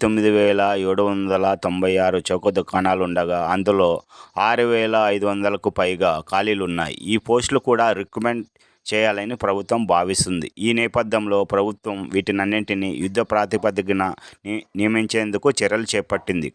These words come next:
కాబట్టి ఆంధ్రప్రదేశ్ చౌక దుకాణాల్లో ఇప్పటికే ఖాళీగా ఉన్న ఆరు వేల ఐదు వందల ఖాళీ, ఖాళీలతో పాటు కొత్త చౌక దుకాణాలు నాలుగు వేల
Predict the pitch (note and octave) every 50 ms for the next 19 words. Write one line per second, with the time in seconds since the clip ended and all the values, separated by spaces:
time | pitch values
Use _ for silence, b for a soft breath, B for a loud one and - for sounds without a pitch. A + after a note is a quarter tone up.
0 | - G2+ G#2 G2+ G#2+ G#2+ F#2 - G2+ F#2+ F#2+ E2+ D2+ B B B B B B F#2+
1 | A2 A2+ A2+ A#2 G2 A2+ A2+ A2+ A2 G#2+ - - - - - G#2+ G#2+ G2+ A#2 A2
2 | G2 G#2+ G2 - A2 A2 G#2+ G#2+ G#2 G2+ G2 F#2+ F#2+ F2+ G2 - - A#2 A2 A2
3 | - A#2+ - - G#2+ G#2+ G#2+ A2 G#2 G2+ G#2+ G#2 G#2 G2+ F#2+ F#2 F#2 F#2 B B
4 | B B B B G#2 A2 A2 A2+ A2 G#2+ G#2+ G#2+ G#2+ G#2+ G#2 G#2 G#2 G#2 G#2+ G#2
5 | G#2 G#2 G2+ G2 - G2+ G2+ G#2 A2 A#2 A2+ - - b b b b - G#2+ G#2+
6 | A2 A2+ A2 A2 G2 - A#2+ G#2+ - - A2 A#2 C3 C3+ A#2+ - - A2+ G#2+ -
7 | B2 A2 - A2+ G#2+ - A2+ G#2+ G#2 G2+ - G#2 G#2+ G#2+ G#2+ G#2 G#2 G2+ G2 F#2+
8 | G2+ G#2 G#2+ G#2 G#2 G#2 G#2